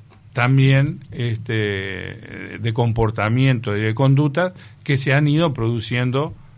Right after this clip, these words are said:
en nuestro país. Entonces, sí es una amenaza, sí es un elemento que hay que tenerlo en cuenta, eh,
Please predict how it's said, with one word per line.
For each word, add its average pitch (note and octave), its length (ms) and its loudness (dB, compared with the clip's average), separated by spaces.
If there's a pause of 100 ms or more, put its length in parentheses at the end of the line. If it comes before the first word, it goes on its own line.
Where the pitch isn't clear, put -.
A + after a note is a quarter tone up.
(120)
en A2 380 -4
nuestro G#2+ 320 -4
país. F2 420 -8 (440)
Entonces, B2 640 0
sí E3+ 300 0
es C#3 160 0
una C3+ 180 2
amenaza, C#3 640 0 (560)
sí C3 280 0
es B2+ 160 0
un B2+ 140 0
elemento A#2+ 480 2
que A#2+ 100 0
hay A#2 80 2
que A#2 100 -2
tenerlo A2 420 0
en A2 100 0
cuenta, A#2+ 480 0 (840)
eh, A2 520 0